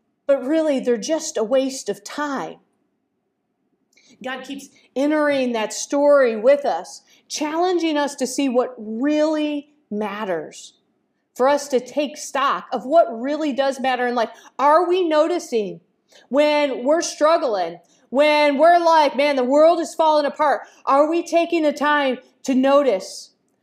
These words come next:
where God is bringing good? Are we taking time to notice where life is flourishing and how we get to be a part of that? How we get to make a choice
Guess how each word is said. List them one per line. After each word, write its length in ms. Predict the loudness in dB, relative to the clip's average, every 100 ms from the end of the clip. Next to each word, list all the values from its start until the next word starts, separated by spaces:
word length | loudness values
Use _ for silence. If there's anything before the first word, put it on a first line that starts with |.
| _ 0
where 160 | 0
God 260 | 0 -6 -6
is 140 | -8
bringing 640 | -2 -2 0 -4 -6 -10 0
good? 440 | 2 2 -2 -8 _ _ _ _ _ _ -4
Are 220 | 2 2
we 120 | 2 -6
taking 440 | -4 -2 -4 -4
time 420 | -4 -2 -2 -2
to 140 | -4 0
notice 480 | 2 2 0 -2 -14 _ -6
where 300 | -4 -4 0
life 380 | 2 0 -2 -4
is 320 | 0 0 -2
flourishing 560 | -2 0 0 -2 -8 -8
and 120 | -12
how 260 | -8 -2 0
we 240 | 2 0
get 160 | 0 -2
to 80 | -2
be 220 | 0 0
a 140 | 0 -2 -2
part 260 | 2 4 2
of 140 | -2
that? 280 | -2 -6 -8 _ _ _ _ _ _ _ -2
How 100 | 2
we 140 | 2
get 120 | 0 -2
to 40 |
make 220 | 0 0
a 120 | -2
choice 640 | -4 -4 2 4 2 0